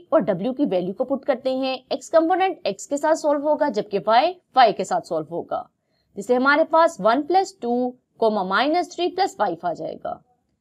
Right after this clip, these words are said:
इनको सॉल्व करने से हमारे पास थ्री comma टू आ जाएगा। Next is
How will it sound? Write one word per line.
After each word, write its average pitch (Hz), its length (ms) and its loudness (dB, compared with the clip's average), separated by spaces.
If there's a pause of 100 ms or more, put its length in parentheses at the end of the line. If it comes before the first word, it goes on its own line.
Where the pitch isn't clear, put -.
(560)
इनको 240 240 -2
सॉल्व 233 300 2
करने 294 360 0
से 302 260 -2
हमारे 240 380 0
पास 311 260 0
थ्री 277 200 -6
comma 311 380 0
टू 226 140 0
आ 170 100 4
जाएगा। - 460 -10 (720)
Next 240 460 -6
is 320 220 0